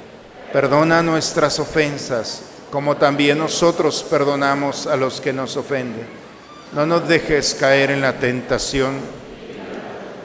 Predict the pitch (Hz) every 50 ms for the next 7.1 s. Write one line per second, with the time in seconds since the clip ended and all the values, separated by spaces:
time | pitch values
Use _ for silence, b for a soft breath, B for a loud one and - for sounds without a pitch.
0 | - - - - - - - - - - - 139 156 202 202 196 175 156 147 -
1 | - 160 165 180 196 196 180 175 151 131 139 139 143 160 170 156 147 113 - -
2 | - 143 131 139 143 147 147 165 - - 156 131 - 156 147 143 - - - 175
3 | 175 180 196 196 190 185 160 147 131 - - 156 165 175 - - 190 175 160 151
4 | - - - - 139 127 113 110 139 156 160 147 131 - - - - 139 135 135
5 | 127 - 147 139 131 139 139 147 156 165 180 180 - - - 170 156 151 - -
6 | 156 151 147 127 - - 165 147 143 139 143 - 143 131 127 117 120 120 117 117
7 | 117 113